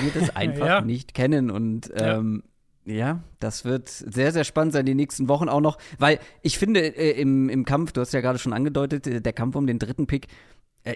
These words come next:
Speaker 1: wird halt auch noch mal spannend, ne? Also wenn da am Ende, keine Ahnung,
Speaker 2: Genau.
Speaker 1: die Commanders oder so landen.
Speaker 2: Ja,
Speaker 1: Ähm,
Speaker 2: Giants, genau, jetzt
Speaker 1: alle,
Speaker 2: einige.
Speaker 1: da sind, äh, wirklich einige noch, äh, in der
Speaker 2: Mhm.
Speaker 1: Verlosung. Und der dritte Pick könnte ja auch wirklich, ähm, sehr, sehr spannend sein. Ähm, entweder
Speaker 2: Ja.
Speaker 1: als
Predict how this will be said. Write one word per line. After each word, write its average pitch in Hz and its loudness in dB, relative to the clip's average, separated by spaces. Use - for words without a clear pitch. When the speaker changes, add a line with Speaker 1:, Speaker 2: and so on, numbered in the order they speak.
Speaker 1:
wird 131 0
halt 131 -2
auch 123 2
noch 196 4
mal 113 2
spannend, 92 -4
ne? 117 -2
Also 113 -4
wenn 104 -4
da 120 0
am 131 -2
Ende, 117 -2
keine 117 -2
Ahnung, 151 -2
Speaker 2:
Genau. 240 4
Speaker 1:
die 135 -2
Commanders 123 0
oder 107 0
so 107 -2
landen. 104 0
Speaker 2:
Ja, 156 -6
Speaker 1:
Ähm, 95 -2
Speaker 2:
Giants, 147 -2
genau, 139 -6
jetzt 113 -6
Speaker 1:
alle, 127 2
Speaker 2:
einige. 147 2
Speaker 1:
da 135 0
sind, 165 4
äh, 156 -2
wirklich 147 0
einige 127 4
noch, 101 0
äh, 113 0
in 117 0
der 110 2
Speaker 2:
Mhm. 139 -4
Speaker 1:
Verlosung. 104 -2
Und 117 2
der 113 2
dritte 143 4
Pick 143 2
könnte 123 2
ja 104 0
auch 131 -2
wirklich, - -4
ähm, 95 -4
sehr, 117 -2
sehr 120 0
spannend 101 -4
sein. 104 0
Ähm, 95 -4
entweder 139 0
Speaker 2:
Ja. - 2
Speaker 1:
als - -6